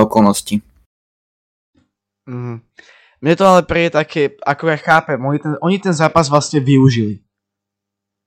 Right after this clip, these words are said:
Speaker 2: Tento, ten piatkový oni vlastne využili na to, aby si možno niečo prichystali, otestovali čo najviac hráčov, nejako sa utvrdili v niektorých veciach, jak potom povedal hen ten Gašpar. Jo, ja,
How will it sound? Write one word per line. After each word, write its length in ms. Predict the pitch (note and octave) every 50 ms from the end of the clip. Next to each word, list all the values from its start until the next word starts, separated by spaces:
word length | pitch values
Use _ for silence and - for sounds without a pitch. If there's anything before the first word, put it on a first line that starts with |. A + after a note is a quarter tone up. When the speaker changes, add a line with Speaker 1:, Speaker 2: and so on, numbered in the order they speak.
| _ -
Speaker 2:
Tento, 320 | E3 E3 D#3+ E3 - E3
ten 240 | - - E3 D3+ C#3
piatkový 480 | C#3+ D3 D3 D3+ D3 - - F3 D#3 C#3
oni 160 | D3+ D#3 D#3
vlastne 400 | D3+ D3+ D#3+ C#3+ - - D3+ C3+
využili 720 | C3+ D3 D3 D3+ D3+ C#3+ C#3+ D3 D3 D3 D3 C#3+ - _ _ _ _ _ _ _ _ _ _ -
na 160 | C#3+ D3 C#3 C#3+ -
to, 160 | - A2+ C3
aby 160 | D3+ - D3
si 160 | C3+ - -
možno 320 | C#3+ C#3 C#3 C#3+ C3+ C#3+ C#3
niečo 320 | C#3 C#3 C#3+ - D3+ B2
prichystali, 640 | - C#3+ C#3 C#3+ C3 D3 C3+ - - D#3 C#3+ C#3 C3
otestovali 560 | C3+ - D3 C#3 - - C#3 C3+ C3+ C3+ C#3
čo 80 | C3+ D3
najviac 320 | C#3 C#3 C#3 C3 C#3 C#3 A#2+ C3
hráčov, 560 | B2 B2+ B2+ B2+ B2+ - D3 C#3+ D3 C#3+ C#3+ - _ _ _ _ _ _ -
nejako 300 | C3+ C3+ C3+ C3 C3+ C#3+
sa 160 | C#3 - C3
utvrdili 480 | - A#2 C#3 - - - D3 C3+ C#3 C#3
v 100 | C#3 C3 C3+
niektorých 300 | B2+ C3 - C3+ C#3 C3 A#2+ B2
veciach, 240 | B2 B2 - C3+ C3+
jak 120 | B2+ A#2+ -
potom 240 | - A#2+ - B2+ A2+
povedal 400 | - B2 A#2 B2 A#2+ B2 B2 A#2+ A#2 A#2+
hen 160 | A2+ A2+ -
ten 160 | C3 A#2+ A#2
Gašpar. 560 | A2+ A2+ - - _ - B2 B2+ B2+ B2+ - _ _ _ _ _ _ _ _ _ _ _ _ _ _ -
Jo, 240 | - C3 C3 C3+
ja, 320 | C3 C3+ C3+ C3+ C3+ B2+